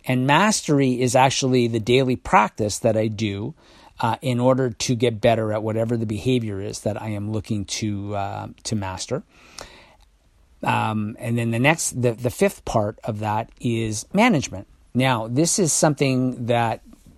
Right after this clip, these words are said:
the habit gurus do not talk about, um, that most people don't talk about. What I realized on my successful body journey was that I didn't have a diet and exercise problem. Diet and exercise,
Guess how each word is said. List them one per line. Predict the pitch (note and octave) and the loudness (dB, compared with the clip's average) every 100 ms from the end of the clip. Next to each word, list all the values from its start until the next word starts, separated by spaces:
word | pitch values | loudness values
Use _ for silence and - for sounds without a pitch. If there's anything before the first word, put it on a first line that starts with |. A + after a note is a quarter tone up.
| - | -20
the | G#3 C3 | -6 -2
habit | G#2+ B2+ A#2+ | 4 4 4
gurus | A2 A#2 A2 G2 | 0 0 0 -2
do | B2+ | 0
not | F3+ D#3+ | 0 -2
talk | A2 F#2 | -4 -4
about, | F2 D#2 - - - - - - - _ | -8 -10 -12 -20 -20 -20 -20 -20 -20 _
um, | A2 G#2 G2+ G#2 | -4 -4 -4 -8
that | G2+ A#2+ | -6 -2
most | C#3+ F3 | 0 0
people | - A2+ G2+ | 0 -2 -2
don't | F#2+ | -6
talk | F#2+ E2+ - | -6 -8 -8
about. | - - - - - - | -14 -16 -20 -20 -20 -2
What | B2 C#3 | 4 6
I | D#3+ | 6
realized | F#3 F3 C#3+ B2+ A2 B2 | 6 6 6 4 2 0
on | A#2+ | 2
my | A#2 | 0
successful | G#2+ A#2 - A#2 - G#2 | -2 -2 0 0 0 0
body | C#3 G3+ B2 | 2 2 0
journey | G2+ G2 G2 G2+ G#2 | -2 -6 -8 -10 -6
was | A2 - | -6 -4
that | - A2 A2 - | 0 0 0 -2
I | - | -4
didn't | E3 G#3 | -2 0
have | E3+ C#3+ | 0 0
a | |
diet | G#2+ A2 A#2 | 2 2 0
and | F#2+ | -4
exercise | G2+ - C#3 C#3+ D3+ | -10 -6 -4 -2 -2
problem. | - E3+ G#3 A3 | 0 0 0 2
Diet | E3+ G3 D3 | 6 6 4
and | D3+ | 2
exercise, | F#3 C#3 - G#2 F#2+ - | 2 -2 -2 -2 -4 -12